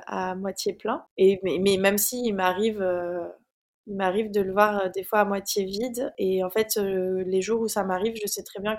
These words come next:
que le lendemain, je le verrai à moitié plein et que c'est juste que je suis pas bien, enfin, que c'est, je suis stressée, euh, voilà. Et je suis assez lucide, euh, sur ça, que finalement, le, la, la manière dont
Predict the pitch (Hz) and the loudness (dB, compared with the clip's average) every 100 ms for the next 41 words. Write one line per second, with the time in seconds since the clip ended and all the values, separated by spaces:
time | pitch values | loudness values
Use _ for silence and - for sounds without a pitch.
0 | - 202 185 185 185 185 208 214 202 190 | -4 -4 -2 0 -2 -2 -2 -2 -4 -2
1 | 190 190 190 - 175 214 220 208 - 190 | -2 -2 -4 -6 -4 0 0 -2 -8 -10
2 | 185 190 - 190 185 - - _ 190 185 | -8 -10 -10 -10 -10 -12 -18 _ -4 -2
3 | 190 196 196 185 - 180 - - 180 175 | -2 -2 -4 -8 -8 -8 -8 -8 -6 -8
4 | - - - 185 - 196 196 202 190 180 | -10 -12 -10 -8 -6 -4 -2 -2 -4 -4
5 | 180 190 208 185 - - 202 202 233 233 | -4 -4 -4 -6 -6 0 2 2 0 -2
6 | - 220 202 190 190 196 - 202 202 196 | -4 -4 0 0 -2 -8 -4 -4 -4 -10
7 | 180 180 175 180 _ _ _ _ _ - | -10 -10 -12 -16 _ _ _ _ _ -12
8 | 214 202 196 220 220 190 185 185 180 190 | -2 0 2 2 2 0 0 0 -2 -6
9 | - - - 190 196 208 214 | -12 -12 -4 -2 0 0 0